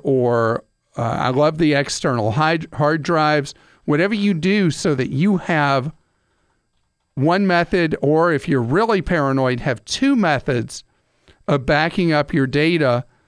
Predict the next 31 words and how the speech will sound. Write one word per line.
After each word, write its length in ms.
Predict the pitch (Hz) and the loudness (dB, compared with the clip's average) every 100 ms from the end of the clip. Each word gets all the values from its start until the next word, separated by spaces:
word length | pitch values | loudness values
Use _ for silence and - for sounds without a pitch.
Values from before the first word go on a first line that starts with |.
| _ _ _ - | _ _ _ -4
in 160 | 208 220 | 0 2
the 140 | 202 | 2
event 380 | 160 170 170 156 | 0 0 -2 -2
that 180 | 151 - | -2 -2
someone 320 | - 165 160 | -2 0 2
you're 140 | 147 | 0
doing 320 | 135 147 135 123 | 2 0 0 0
business 440 | 151 151 156 - | 0 0 -2 -2
with 240 | 143 123 | 0 -2
says, 460 | 113 165 127 113 - _ _ _ _ _ _ - | -2 0 0 -2 -6 _ _ _ _ _ _ -6
"Prove 300 | - 320 208 | 0 2 2
it 220 | 160 - _ | -2 -4 _
that 220 | 151 151 156 | -2 0 2
you 140 | 180 | 2
really 320 | 160 156 151 | 2 0 -2
have 360 | 117 160 143 127 | -2 0 0 0
that 200 | 143 123 | 0 0
account. 520 | 113 - 135 107 - _ _ | -2 -2 -2 -4 -8 _ _
Prove 380 | - 277 302 208 | -4 0 2 2
it 240 | 170 - | -2 -2
that 140 | 170 165 | -4 0
you 160 | 147 | 0
really 320 | 147 160 147 139 | 0 0 0 2
own 240 | 139 131 | 0 0
that 180 | 131 123 | 0 0
investment." 720 | 117 120 123 113 - 123 - _ _ _ _ _ _ _ _ - | 0 2 0 -2 -4 -6 -8 _ _ _ _ _ _ _ _ -4
And 140 | 139 | -2
if 100 | 127 | 0
you 140 | 139 127 | 0 2
have 260 | 156 175 | 2 0
no 480 | 143 147 185 220 240 | 2 2 2 0 -4